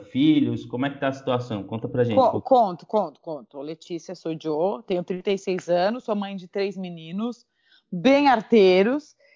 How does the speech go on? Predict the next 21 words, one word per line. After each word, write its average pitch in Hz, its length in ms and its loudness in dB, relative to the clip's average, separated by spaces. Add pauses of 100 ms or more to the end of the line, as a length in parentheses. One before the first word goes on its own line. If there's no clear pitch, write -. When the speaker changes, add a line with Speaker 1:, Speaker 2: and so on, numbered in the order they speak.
(320)
Speaker 2:
casada 190 500 0
com - 140 -16
o - 20 -12
marido 196 300 -12
Fifi, 196 360 -16
que - 80 -16
a 185 40 -8
gente 170 200 -14
brinca, 165 340 -6
que - 80 -8
é 175 40 0
o 160 80 -2
André, 165 600 -2
<laughs> - 40 -20
porque 190 220 -2
ele 175 100 2
tem 185 140 -6
uma 170 140 -8
fifizice 165 640 -12
muito 160 260 -14
engraçada. 147 680 -4